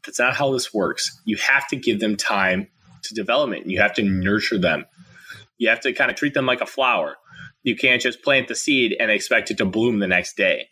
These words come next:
You gotta grow it, nurture it, let it develop and take its time.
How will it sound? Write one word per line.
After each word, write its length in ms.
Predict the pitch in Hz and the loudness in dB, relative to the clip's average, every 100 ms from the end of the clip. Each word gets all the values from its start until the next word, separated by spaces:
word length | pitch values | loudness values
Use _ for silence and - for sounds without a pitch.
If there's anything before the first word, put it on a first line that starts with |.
| - - - - - | -20 -20 -20 -20 -18
You 100 | 98 | -4
gotta 300 | 95 90 87 _ _ | 0 0 -2 _ _
grow 300 | 107 113 107 | -2 0 2
it, 120 | 85 - _ - | -2 -6 _ -2
nurture 360 | 113 120 98 | 0 2 0
it, 100 | 78 - - - - _ | -2 -4 -18 -20 -20 _
let 280 | 104 95 92 | -2 2 2
it 120 | 92 | 2
develop 460 | 110 101 110 104 - | -4 0 0 0 -2
and 120 | 87 | -6
take 240 | - 82 | -2 -2
its 180 | 87 - | -2 -4
time. 360 | - 113 80 | 0 0 0